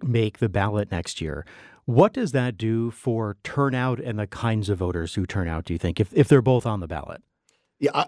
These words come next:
Speaker 2: I'm not sure that the, uh, Election Reform Act changes turnout significantly. Th-, there's no question the abortion one will, will impact turnout. A-, and, and I expect i-, in every election where we've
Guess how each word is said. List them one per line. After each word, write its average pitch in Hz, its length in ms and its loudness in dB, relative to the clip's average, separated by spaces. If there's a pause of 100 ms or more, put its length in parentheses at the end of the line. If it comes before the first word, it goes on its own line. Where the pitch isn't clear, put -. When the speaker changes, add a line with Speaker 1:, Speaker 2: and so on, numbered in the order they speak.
Speaker 2:
I'm 170 140 6
not 190 160 2
sure 170 340 2
that 135 340 -2
the, 110 580 -6
uh, 101 180 -16 (160)
Election 120 460 -6
Reform 143 400 0
Act 151 280 -2 (800)
changes 143 440 0
turnout 151 380 0
significantly. 143 600 -2 (120)
Th-, 147 140 -4
there's 170 260 2
no 165 120 4
question 143 400 -2
the 104 80 -4
abortion 113 460 -8
one 95 200 -20
will, 120 180 -4
will 127 220 -2
impact 113 380 -8
turnout. 101 320 -12 (280)
A-, 151 180 4
and, 165 120 4
and 165 180 4
I 156 100 4
expect 127 420 -4 (440)
i-, 151 60 0
in 151 220 2
every 139 480 0
election 131 460 -4
where 120 140 -2
we've 110 260 -8